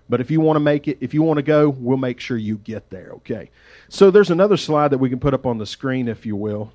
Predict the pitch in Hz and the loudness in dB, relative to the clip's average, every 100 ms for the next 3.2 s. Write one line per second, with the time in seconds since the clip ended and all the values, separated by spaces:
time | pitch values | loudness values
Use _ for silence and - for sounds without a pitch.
0 | - 113 123 - - 127 120 117 _ _ | -12 -8 -8 -8 -8 -6 -6 -8 _ _
1 | _ _ _ _ _ - - 135 135 127 | _ _ _ _ _ -18 -6 -4 -2 -4
2 | - 139 139 139 135 143 135 127 135 135 | -4 2 4 4 2 2 0 0 -4 -4
3 | 127 - | -8 -16